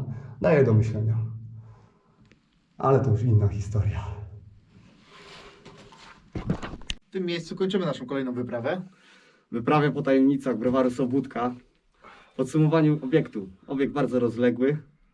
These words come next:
Speaker 1: Dużo obiektów naziemnych. Piętra, fajne sale kolumnowe. Przepiękne sztolne w Piaskowcu.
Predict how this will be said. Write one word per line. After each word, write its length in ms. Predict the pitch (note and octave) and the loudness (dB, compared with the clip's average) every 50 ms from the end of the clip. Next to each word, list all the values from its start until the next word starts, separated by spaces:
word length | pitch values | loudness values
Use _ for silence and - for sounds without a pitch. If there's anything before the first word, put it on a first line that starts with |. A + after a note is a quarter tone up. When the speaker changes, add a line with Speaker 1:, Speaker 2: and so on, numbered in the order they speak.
| _ _ _ _ _ _ _ _ _ _ _ _ _ _ _ _ | _ _ _ _ _ _ _ _ _ _ _ _ _ _ _ _
Speaker 1:
Dużo 260 | - C3+ C3+ B2 C3+ B2+ | -2 -2 0 2 2 2
obiektów 400 | A2 A#2+ C3 B2 - B2 A#2 A#2 | 2 0 -4 -4 -4 -8 -6 -4
naziemnych. 720 | A2+ A2 G#2+ A#2+ C3 B2+ B2+ C3 C3+ C#3+ D3 D3 - - _ _ _ _ _ _ _ _ _ _ _ _ _ _ _ | -4 -4 0 2 2 4 4 4 2 2 0 -4 -8 -16 _ _ _ _ _ _ _ _ _ _ _ _ _ _ _
Piętra, 360 | C3 C3+ C3 B2 C3+ C3+ C3 | 2 2 2 2 0 -2 -2
fajne 400 | B2+ - B2+ B2+ B2 B2 B2 A#2+ | -2 -4 -2 2 4 4 4 4
sale 320 | A#2+ - C3+ C3 B2+ B2 | 2 0 2 2 2 2
kolumnowe. 720 | B2 - B2+ B2 B2+ B2+ C3 C3 C3 C3 B2 C#3 C#3+ D3 D3+ - - _ _ _ _ _ _ _ _ _ _ _ | 2 2 2 2 4 4 4 4 2 2 0 0 -2 -4 -4 -8 -12 _ _ _ _ _ _ _ _ _ _ _
Przepiękne 500 | - - A#2+ B2 C#3+ C3 B2 - B2+ A#2+ | -10 -8 -2 0 0 0 2 0 -2 -2
sztolne 340 | - - C3+ C3 B2+ B2 | 0 2 4 4 4 4
w 80 | A#2+ A#2+ | 2 0
Piaskowcu. 680 | B2+ B2 A#2+ - - C3+ B2+ - - D3+ D3+ D#3+ D#3+ | -4 -6 -6 -2 -2 -2 -2 -2 -4 -2 -2 -2 -2